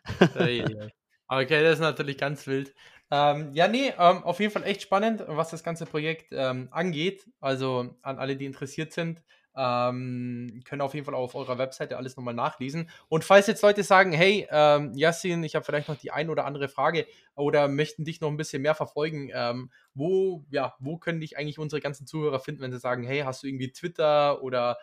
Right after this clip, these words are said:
Speaker 2: auch im Discord, ähm, wie ist denn da dein Name?
Speaker 1: Sorry, meine Ko-, äh, ich glaub, meine Verbindung war gerade weg.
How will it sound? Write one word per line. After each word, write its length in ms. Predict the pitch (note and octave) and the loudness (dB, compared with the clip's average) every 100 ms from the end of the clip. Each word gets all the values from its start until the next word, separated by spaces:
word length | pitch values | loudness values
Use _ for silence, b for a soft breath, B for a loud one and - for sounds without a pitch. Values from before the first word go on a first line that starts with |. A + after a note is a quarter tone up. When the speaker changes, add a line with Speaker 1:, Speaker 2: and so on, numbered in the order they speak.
| B | B
Speaker 2:
auch 180 | - C3+ | -4 -2
im 140 | D3 C3 | -2 -6
Discord, 680 | E3 - - C#3+ C#3+ C#3 - | -8 -10 -2 2 2 0 -6
ähm, 440 | B2 B2 B2 B2 C3 | -2 0 -2 -6 -8
wie 120 | C3+ | -10
ist 100 | D#3+ | -8
denn 80 | D#3 | -2
da 120 | C3+ | 0
dein 140 | C3+ | 0
Name? 320 | B2 A#2 A#2 B2 _ _ _ _ _ _ _ _ _ _ _ _ _ _ _ _ _ _ _ _ _ _ _ _ - | -2 -6 -8 -14 _ _ _ _ _ _ _ _ _ _ _ _ _ _ _ _ _ _ _ _ _ _ _ _ -14
Speaker 1:
Sorry, 380 | - G2+ E2+ E2 - | -2 2 2 0 0
meine 200 | F#2 F2+ | 0 2
Ko-, 140 | - | 0
äh, 120 | - E2+ | 0 -2
ich 80 | |
glaub, 120 | - F#2 | 0 2
meine 120 | F#2 | 2
Verbindung 300 | F2+ F2+ E2+ | 2 2 2
war 100 | D#2+ | 0
gerade 240 | D2 D2+ | 0 -2
weg. 300 | D#2 - - | -2 -4 -8